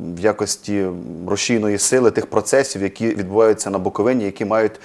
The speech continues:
націонал-патріотичне спрямування. Ну, сьогодні ми говоримо за Революцію Гідності, сьогодні ми говоримо за ті речі, які відбувалися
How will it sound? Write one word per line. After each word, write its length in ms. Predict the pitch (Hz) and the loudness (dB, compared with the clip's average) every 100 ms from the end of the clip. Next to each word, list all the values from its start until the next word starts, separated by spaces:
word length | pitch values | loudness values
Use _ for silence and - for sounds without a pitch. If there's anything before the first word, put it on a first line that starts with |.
| - - | -20 -6
націонал-патріотичне 1400 | 101 - 110 110 123 117 113 - 104 98 104 123 117 - | -6 -2 0 6 8 8 2 -6 -4 2 2 2 -2 -4
спрямування. 680 | 101 - 107 107 98 85 80 78 - - - | -6 -4 -2 2 2 0 -8 -16 -20 -20 -6
Ну, 200 | 110 107 | -2 -2
сьогодні 340 | - 117 117 | 2 2 2
ми 100 | 110 | 0
говоримо 500 | 104 110 113 107 101 | -2 6 6 6 2
за 260 | 92 104 95 - - - | 2 2 2 -4 -20 -2
Революцію 460 | 107 113 110 - 101 | 2 4 2 2 2
Гідності, 520 | 139 123 110 - 98 | 2 0 -6 -8 -8
сьогодні 320 | - 113 107 | 2 2 2
ми 100 | 104 | -4
говоримо 520 | 101 104 107 98 95 | -2 2 2 2 -2
за 320 | 92 101 95 - - - - | 0 0 0 -4 -18 -20 0
ті 200 | 110 107 | 4 6
речі, 340 | 110 113 107 | 6 4 0
які 140 | 101 | -4
відбувалися 840 | 101 92 101 107 101 98 - 98 | -4 -2 4 6 6 2 0 -2